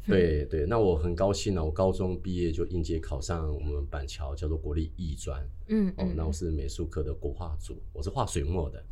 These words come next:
Speaker 2: 哦。
Speaker 1: 啊，因为我喜欢画画。
Speaker 2: 哦，那，哇，蛮不一样的，画画跟做面。
Speaker 1: <laughs> 对。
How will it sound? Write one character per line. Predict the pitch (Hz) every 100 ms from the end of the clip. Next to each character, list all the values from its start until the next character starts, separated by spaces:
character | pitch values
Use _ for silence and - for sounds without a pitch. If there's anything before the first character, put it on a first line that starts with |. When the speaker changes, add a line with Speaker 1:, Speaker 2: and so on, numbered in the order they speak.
| -
Speaker 2:
哦。 | 202 202 202 208 214
Speaker 1:
啊， | -
因 |
为 | 104
我 | -
喜 | 95
欢 | 82
画 | 82 85
画。 | 78 - - - -
Speaker 2:
哦， | 196 208 208 220 240 254 254 202
那， | 240 277 233 - - - - - - - -
哇， | 175 170
蛮 | 180 180 190
不 | 220 214
一 | 175
样 | 190
的， | 165 -
画 | 214
画 | 190 202
跟 | 185 175
做 | 180 202 165
面。 | 180 - 233 - -
Speaker 1:
<laughs> | 226 214 -
对。 | -